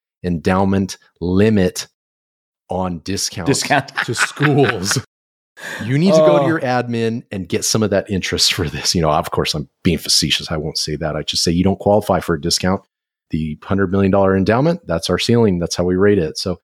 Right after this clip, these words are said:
Speaker 1: we wanna work with community colleges, high schools that are really pushing that stuff. Of course, we wanna do that. So we take
Speaker 2: Totally.
Speaker 1: a loss there. We do a deep discount, but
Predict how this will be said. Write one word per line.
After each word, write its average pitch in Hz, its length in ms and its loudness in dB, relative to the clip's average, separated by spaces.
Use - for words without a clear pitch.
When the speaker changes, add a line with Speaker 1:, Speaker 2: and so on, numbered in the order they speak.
Speaker 1:
we 143 80 6
wanna 180 220 6
work 127 180 4
with 139 120 2
community 113 360 4
colleges, 107 480 2
high 95 180 -2
schools 90 440 0
that 92 80 0
are 85 80 -2
really 90 220 0
pushing - 320 -4
that 85 120 -6
stuff. - 280 -6
Of - 160 -8
course, - 340 -6
we 85 80 -6
wanna 76 200 -8
do 80 180 -10
that. - 260 -12
So 78 260 -8
we 190 80 4
take - 140 2
Speaker 2:
Totally. 98 160 0
Speaker 1:
a 76 60 2
loss 76 180 0
there. 76 160 -6
We 80 140 -10
do 90 100 -2
a 78 60 -4
deep 82 260 -10
discount, 73 440 -8
but 80 180 -10